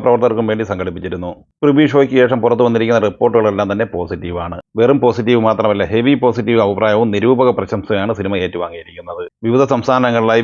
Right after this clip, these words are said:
വിവിധ ഭാഷകളിലായി രണ്ടായിരത്തി ഇരുപത്തിയഞ്ചിൽ റിലീസ് ചെയ്യപ്പെട്ട സിനിമകളിൽ ഏറ്റവും മുന്നിൽ നിൽക്കുന്ന സിനിമ എന്നാണ് പലരും രേഖപ്പെടുത്തിയിരിക്കുന്നത്. ഈ അഭിപ്രായങ്ങൾ രേഖപ്പെടുത്തിയിരിക്കുന്നത്, എഴുതിയിരിക്കുന്നത് സിനിമാ രംഗത്തെയും മാധ്യമ രംഗത്തെയും പ്രമുഖ നിരൂപക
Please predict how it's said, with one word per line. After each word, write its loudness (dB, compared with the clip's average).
വിവിധ 2
ഭാഷകളിലായി 0
രണ്ടായിരത്തി 0
ഇരുപത്തിയഞ്ചിൽ -2
റിലീസ് -2
ചെയ്യപ്പെട്ട 0
സിനിമകളിൽ 0
ഏറ്റവും 2
മുന്നിൽ 4
നിൽക്കുന്ന 0
സിനിമ -2
എന്നാണ് -4
പലരും -2
രേഖപ്പെടുത്തിയിരിക്കുന്നത്. -4
ഈ 4
അഭിപ്രായങ്ങൾ 2
രേഖപ്പെടുത്തിയിരിക്കുന്നത്, 0
എഴുതിയിരിക്കുന്നത് 0
സിനിമാ 0
രംഗത്തെയും 0
മാധ്യമ 0
രംഗത്തെയും 0
പ്രമുഖ 2
നിരൂപക 4